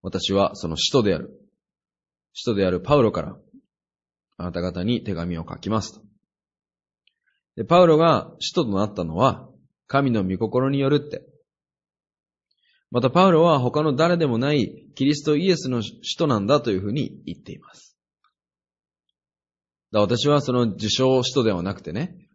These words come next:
私が自身、えー、その使徒となりたいから私は使徒と名乗り、名乗りますみたいな。で、そもそも使徒というのはそういう人たちじゃないから、自分勝手にその使徒っていうふうに名前つけられる人たちなんかいないから。で、神がパウロを選ばれたんだって。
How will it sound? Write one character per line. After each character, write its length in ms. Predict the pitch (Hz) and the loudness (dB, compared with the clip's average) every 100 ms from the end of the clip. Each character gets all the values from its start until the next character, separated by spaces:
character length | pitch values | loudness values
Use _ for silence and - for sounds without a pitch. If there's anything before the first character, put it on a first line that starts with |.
| _ | _
私 340 | 95 107 104 | -8 -6 -2
が 100 | 107 | 0
自 120 | 101 104 | 0 0
身、 300 | 113 - 95 | -4 -4 -6
え 60 | |
ー、 60 | 90 | -8
そ 160 | - 95 | -8 -6
の 240 | 95 - | -6 -6
使 140 | - - | -10 0
徒 180 | 120 107 | 2 2
と 260 | - 95 | -2 -8
な 100 | 90 | -4
り 100 | 95 | -2
た 120 | 110 | 0
い 60 | 110 | 0
か 100 | 92 | 0
ら 100 | 85 | -4
私 300 | 82 92 - | -4 -8 -6
は 100 | 87 | -6
使 100 | - | -4
徒 80 | 98 | -6
と 140 | 90 | -8
名 140 | 78 82 | -10 -8
乗 120 | 90 | -8
り、 80 | 90 | -8
名 120 | 87 | -8
乗 120 | 87 | -6
り 100 | 101 | -4
ま 120 | 104 101 | -2 -4
す 120 | 95 | -6
み 80 | 82 | -10
た 120 | - | -14
い 40 | |
な。 120 | - _ _ _ _ _ _ _ _ _ _ _ | -18 _ _ _ _ _ _ _ _ _ _ _
で、 80 | 123 | -2
そ 100 | 180 | 0
も 80 | 180 | 2
そ 80 | 147 | 2
も 80 | |
使 100 | 113 | 2
徒 120 | - 147 | 0 2
と 100 | 120 | 2
い 60 | |
う 40 | 110 | 0
の 120 | 98 | -2
は 80 | 92 | -2
そ 160 | 123 | 0
う 60 | 127 | 2
い 220 | 131 127 | 2 0
う 340 | - - - _ | -2 -8 -20 _
人 180 | - 127 | -4 -2
た 120 | 98 | -2
ち 40 | |
じ 80 | 80 | -4
ゃ 20 | |
な 100 | 101 | -2
い 60 | 135 | -2
か 100 | 92 | -2
ら、 100 | - - - | -6 -10 -20
自 160 | - | -10
分 120 | 107 127 | -4 -2
勝 160 | 131 | -2
手 80 | 110 | -2
に 60 | 95 | -6
そ 100 | 87 | -6
の 80 | |
使 120 | 87 - | -8 -4
徒 80 | |
っ 100 | 110 | -4
て 80 | - | -4
い 80 | 87 | -6
う 40 | |
ふ 60 | 87 | -4
う 60 | 87 | -6
に 100 | 87 | -6
名 120 | 87 | -4
前 160 | 95 | -6
つ 100 | 90 | -6
け 80 | - | -4
ら 100 | 95 | -2
れ 60 | 98 | -2
る 80 | 87 | -4
人 160 | 87 | -8
た 80 | 80 | -12
ち 80 | - | -12
な 80 | 80 | -12
ん 40 | |
か 80 | 85 | -6
い 40 | |
な 100 | 117 | -4
い 40 | 110 | -4
か 100 | 82 | -6
ら。 80 | - _ _ _ _ _ _ _ _ _ | -14 _ _ _ _ _ _ _ _ _
で、 100 | 107 | -4
神 240 | - 233 | 2 2
が 340 | 165 165 104 - - _ | 2 0 -2 -8 -20 _
パ 100 | 120 | 4
ウ 80 | 107 | 4
ロ 100 | 90 | 2
を 60 | |
選 120 | 76 85 98 | 0 -2 2
ば 100 | 117 | 2
れ 80 | |
た 120 | 113 85 | 0 -4
ん 80 | |
だ 80 | 78 | -6
っ 40 | - | -12
て。 160 | - | -20